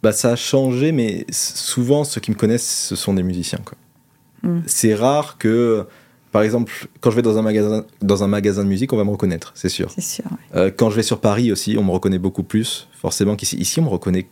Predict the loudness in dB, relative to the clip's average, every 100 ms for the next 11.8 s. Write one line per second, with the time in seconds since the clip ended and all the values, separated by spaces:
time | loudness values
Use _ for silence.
0 | -4 -2 0 0 2 0 0 -2 -4 -2
1 | -2 -2 -8 -10 -10 -4 -4 -2 0 4
2 | 4 4 2 2 2 2 4 4 2 0
3 | 0 0 2 4 4 4 2 0 -6 -10
4 | -18 -12 -2 2 4 4 2 4 2 2
5 | 0 0 0 2 0 2 0 0 0 2
6 | 2 2 2 2 2 -2 0 2 2 2
7 | 4 4 2 -2 -8 -20 _ _ -2 -2
8 | -2 -6 -6 -8 -12 -16 -18 -20 -20 _
9 | _ -6 2 4 4 0 -2 0 2 2
10 | 0 2 2 2 0 -2 -6 -8 -6 0
11 | 2 2 -2 0 2 2 0